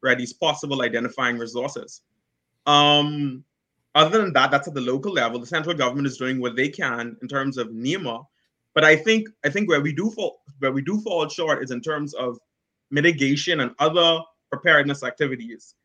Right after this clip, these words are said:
Um, what I see happening, and this is actually a point of focus for my dissertation,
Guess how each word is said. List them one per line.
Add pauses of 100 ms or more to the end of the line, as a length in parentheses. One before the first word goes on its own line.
(340)
Um,
what
I
see
happening,
and
this
is
actually
a
point
of
focus
for
my
dissertation,